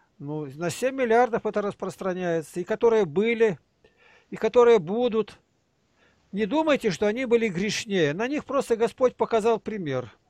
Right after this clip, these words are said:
Вот нужно всегда спрашивать. Это иудеи так научены были всегда. Они искали причину. А кто согрешил, он или родители?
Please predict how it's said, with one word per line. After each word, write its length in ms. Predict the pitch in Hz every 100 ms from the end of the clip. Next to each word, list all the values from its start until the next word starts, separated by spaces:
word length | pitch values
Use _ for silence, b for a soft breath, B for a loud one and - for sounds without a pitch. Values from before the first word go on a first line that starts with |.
| _ _ b b b
Вот 140 | 190 254
нужно 220 | 277 233
всегда 400 | 226 220 233 160 b b b
спрашивать. 920 | - - 226 233 143 156 127 - - _ _ -
Это 280 | 165 214
иудеи 340 | 240 233 262 262
так 200 | 240 226
научены 460 | 226 202 - 180
были 220 | 156 160 147
всегда. 360 | - 170 151
Они 180 | 180 240 160 b b
искали 400 | 220 - 240 226
причину. 580 | - 226 196 202 147 120 b b
А 120 | 185
кто 180 | 202 285
согрешил, 500 | - 208 165 - 202
он 160 | 285 247
или 140 | 190
родители? 640 | 185 202 240 240 160 127